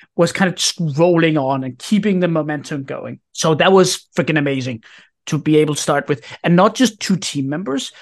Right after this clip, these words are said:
but two team members with incredibly complementary skills to my own. Again, Chris, amazing product designer and, and product manager. Adam,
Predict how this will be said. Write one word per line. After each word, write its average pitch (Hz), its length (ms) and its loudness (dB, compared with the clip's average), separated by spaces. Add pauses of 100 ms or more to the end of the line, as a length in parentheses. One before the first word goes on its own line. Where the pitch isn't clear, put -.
(140)
but 175 160 -2
two 190 140 -2
team 190 220 2
members 180 480 2
with 165 160 -4
incredibly 185 760 -2
complementary 151 800 -6
skills 135 400 -10
to - 120 -12
my 135 120 -8
own. - 100 -16 (100)
Again, 170 480 -2
Chris, 220 440 0 (140)
amazing 175 720 2
product 165 400 -2
designer 165 600 0
and, 151 420 -6
and 143 300 -10
product 151 400 -4
manager. 131 520 -6 (300)
Adam, 185 580 2